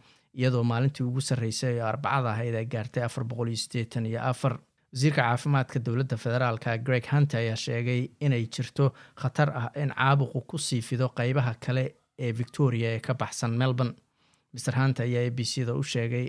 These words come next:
in dhammaadka xanibaadaha ay ku xirnaan doonto sida loo xakameeyo faafkan. Xirashada afduubka ama maaska ayaa maanta oo Khamiis ah khasab ku noqotay shacabka Melbourne iyo dadka degan Mitchell Shire. Booliskuna waxay ku hanjabayaan inay ganaaxi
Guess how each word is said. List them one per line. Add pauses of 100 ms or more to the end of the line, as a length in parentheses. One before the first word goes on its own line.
in
dhammaadka
xanibaadaha (300)
ay
ku
xirnaan
doonto
sida
loo
xakameeyo
faafkan. (260)
Xirashada
afduubka
ama
maaska
ayaa
maanta
oo
Khamiis
ah
khasab
ku
noqotay
shacabka
Melbourne
iyo
dadka
degan
Mitchell
Shire. (400)
Booliskuna
waxay
ku
hanjabayaan
inay
ganaaxi